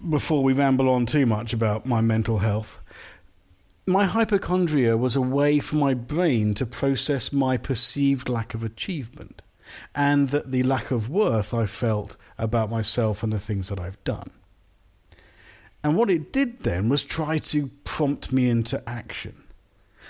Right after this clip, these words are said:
That headache or trapped wind or those night sweats weren't any of those things.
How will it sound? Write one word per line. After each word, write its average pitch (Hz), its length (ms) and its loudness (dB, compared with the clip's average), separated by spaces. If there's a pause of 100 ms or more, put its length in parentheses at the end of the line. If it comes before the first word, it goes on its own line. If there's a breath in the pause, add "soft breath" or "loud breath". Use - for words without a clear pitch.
(100)
That 143 160 0
headache 135 600 0
or 104 160 2
trapped 120 500 -4
wind 123 360 2
or 104 180 2
those 104 320 0
night 185 380 -2
sweats - 800 -4 (840)
weren't 180 340 0
any 170 280 2
of 120 220 -2
those 95 340 -4
things. - 580 -16